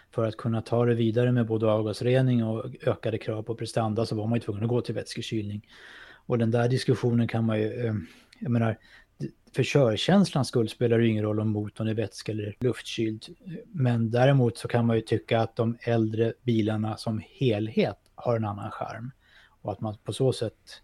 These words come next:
definierar att, ja, men en luftkyld niohundraelva är mera genuin, kanske man tycker. Den har mera mekanisk närhet än vad de, eh, senare generationerna har. Men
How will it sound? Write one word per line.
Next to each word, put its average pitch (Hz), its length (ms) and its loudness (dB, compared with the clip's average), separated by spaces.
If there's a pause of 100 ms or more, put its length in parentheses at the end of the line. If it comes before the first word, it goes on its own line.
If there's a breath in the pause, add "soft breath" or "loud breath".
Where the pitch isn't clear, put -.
(100)
definierar 123 760 4
att, 110 160 0
ja, 113 80 2
men 113 160 2
en 110 100 0
luftkyld 117 580 2
niohundraelva 107 800 0 (560 soft breath)
är 117 380 2 (120)
mera 113 340 0
genuin, 110 640 2
kanske 107 320 -8
man 101 120 -8
tycker. 107 340 -8
Den 107 360 -8
har 113 220 0
mera 104 400 0
mekanisk 110 920 0
närhet 107 920 -2 (440 loud breath)
än 110 140 -4
vad 110 140 -2
de, 107 280 -6
eh, 123 120 -10
senare 107 400 -2
generationerna 107 720 -4
har. 107 260 -12
Men 107 260 -8